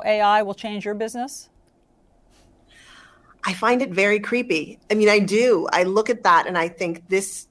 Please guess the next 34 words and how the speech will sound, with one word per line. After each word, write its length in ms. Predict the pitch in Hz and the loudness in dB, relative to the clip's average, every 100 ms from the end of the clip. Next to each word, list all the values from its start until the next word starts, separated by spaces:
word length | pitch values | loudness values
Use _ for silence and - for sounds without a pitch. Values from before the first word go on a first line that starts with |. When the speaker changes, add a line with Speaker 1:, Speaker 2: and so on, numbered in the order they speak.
| - | -6
Speaker 2:
technology 720 | 208 208 196 202 180 170 165 | -4 2 4 4 2 -2 -4
is, 440 | 151 170 165 180 _ _ - | -4 -4 -6 -10 _ _ -2
I 80 | 214 | 2
don't 100 | 240 | 2
necessarily 280 | 233 208 | 0 -2
think 120 | 202 180 | -2 -6
it's 100 | 180 | -4
gonna 180 | 170 | -2
damage 460 | 160 160 160 160 - _ _ _ _ _ _ - - | 0 0 0 -4 -10 _ _ _ _ _ _ -20 -10
my 280 | 165 185 214 | -2 0 0
career, 400 | 214 160 151 143 - - | -2 -6 -4 -8 -14 -14
but 80 | 196 | -2
the 100 | 202 | 2
idea 320 | 196 220 262 | 2 2 0
that 120 | 208 | 0
you 120 | 190 | -4
could 280 | 185 190 165 - _ - | -4 -6 -6 -18 _ -4
make 320 | 170 214 220 | 2 2 2
actors 440 | 202 208 208 190 180 | 0 0 -2 -6 -4
say 220 | 202 208 | -2 -2
things 320 | 208 170 160 | -2 -4 -4
that 100 | 165 | -4
they 80 | 170 | -4
wouldn't 240 | 170 185 | -2 -4
normally 380 | 175 165 165 165 | 0 0 0 -4
say 440 | 160 208 196 165 151 | -2 0 2 2 0
or 440 | 160 165 160 - | 2 0 -2 -6
make 260 | 208 180 196 | -4 -4 -2
a 80 | 208 | -4
film 380 | - 202 185 | 0 0 0
without 240 | 170 170 165 | 0 2 2
actual 380 | 156 - 165 160 | 0 -2 -6 -6
humans 500 | - 220 165 156 - | -2 -2 -2 -6 -8
is 320 | 170 170 | -10 -10